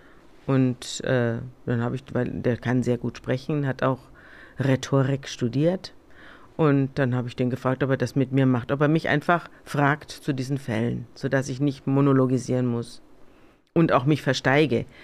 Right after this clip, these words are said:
Es ist ja, wenn man dann so viele Sachen im Kopf hat und so viele Fakten dazu kommen und hier noch was und da noch was und hier noch ein Ausflug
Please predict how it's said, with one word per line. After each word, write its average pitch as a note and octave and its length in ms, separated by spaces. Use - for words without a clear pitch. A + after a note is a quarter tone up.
Es B2+ 160
ist C3+ 140
ja, C3+ 220
wenn C3 120
man C3+ 160
dann C3 180
so D3 80
viele D3+ 380
Sachen D#3+ 260
im C3+ 100
Kopf - 280
hat D#3 120
und C#3+ 160
so E3+ 140
viele E3 380
Fakten E3+ 400
dazu C#3+ 280
kommen C#3+ 280
und D#3 100
hier F3 140
noch D3 160
was D3 160
und D#3 100
da E3+ 140
noch D3+ 100
was C#3+ 160
und D#3 100
hier E3+ 100
noch D#3 100
ein C3+ 80
Ausflug D3+ 500